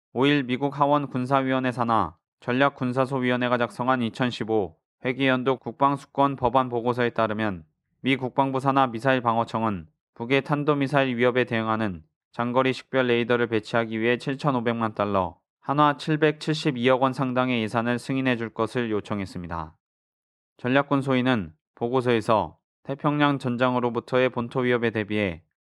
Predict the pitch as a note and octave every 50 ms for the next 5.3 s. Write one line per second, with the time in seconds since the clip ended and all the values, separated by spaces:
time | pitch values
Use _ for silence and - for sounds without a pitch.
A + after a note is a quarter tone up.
0 | _ _ _ _ - - C#3+ D3 D3+ D#3+ D3+ D3+ - D3+ C#3+ C3+ C3 C3 B2+ B2
1 | A2+ F#2 D#2 E2+ _ _ _ _ - A2+ A2 C#3 C3+ C3 C3 B2 - - _ -
2 | - C#3+ C#3 C3+ B2+ A#2+ B2 B2+ B2+ B2 A#2 B2+ B2 - B2+ A2+ B2 B2+ B2 B2
3 | B2 A#2 A#2+ A#2 B2 B2+ B2 A#2+ A#2+ A#2 A#2 A#2 B2+ B2+ B2 - - - - C3
4 | B2+ B2 A#2 A#2 A#2 B2 A#2+ A2 A2+ G#2+ - - A#2 - A#2 G#2+ G#2 G2+ G#2 G2+
5 | G#2 A2 G#2+ F#2+ E2